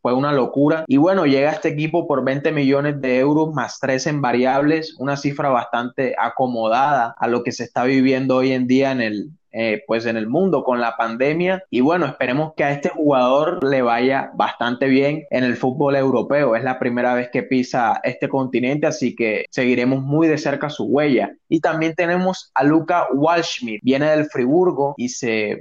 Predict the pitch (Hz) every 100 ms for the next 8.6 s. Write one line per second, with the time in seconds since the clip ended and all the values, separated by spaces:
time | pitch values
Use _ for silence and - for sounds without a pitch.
0 | 120 120 123 123 127 123 123 127 131 131
1 | 123 107 117 - 131 123 127 131 117 104
2 | - _ 131 117 117 135 135 143 139 147
3 | - - 127 131 123 - 131 139 147 156
4 | 156 131 - 160 151 165 165 104 117 -
5 | 139 139 143 135 123 123 135 147 147 143
6 | 131 127 127 147 147 127 120 139 151 151
7 | 127 127 120 117 113 123 160 156 143 139
8 | 143 127 123 143 139